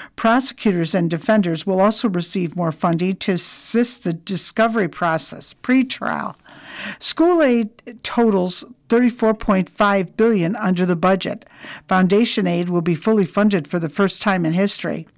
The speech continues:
A major topic of the budget talks, new building construction, must feature zero emissions. This would mean gas stoves and furnaces would not be allowed, and the rule would go into effect by twenty thirty. Cannabis is also featured in the budget.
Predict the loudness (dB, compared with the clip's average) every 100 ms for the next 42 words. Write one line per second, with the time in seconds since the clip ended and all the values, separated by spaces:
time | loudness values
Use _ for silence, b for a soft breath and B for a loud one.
0 | _ B B B B 2 4 4 2 -2
1 | 0 0 2 0 0 0 0 0 0 -4
2 | -4 0 0 -2 -10 -2 0 2 2 2
3 | 0 -2 -6 -2 -2 0 2 2 B B
4 | B 0 2 0 -2 0 0 0 0 0
5 | -2 2 4 4 6 4 4 0 -4 -4
6 | -12 -20 B B _ 0 2 0 2 2
7 | 2 0 2 2 0 -2 0 2 0 -2
8 | -4 2 2 2 2 2 -2 -8 -8 -6
9 | -8 -2 -2 0 0 2 4 2 0 -4
10 | -10 B B B 2 4 4 4 4 4
11 | 4 2 2 2 2 0 -2 0 2 2
12 | -6 -20 _ -8 -6 -2 0 0 0 0
13 | 0 -2 -8 -12 B B B B B -4
14 | 2 4 4 2 0 -2 2 2 2 0
15 | -2 -2 -2 -2 -2 0 0 -2 0 -2
16 | -4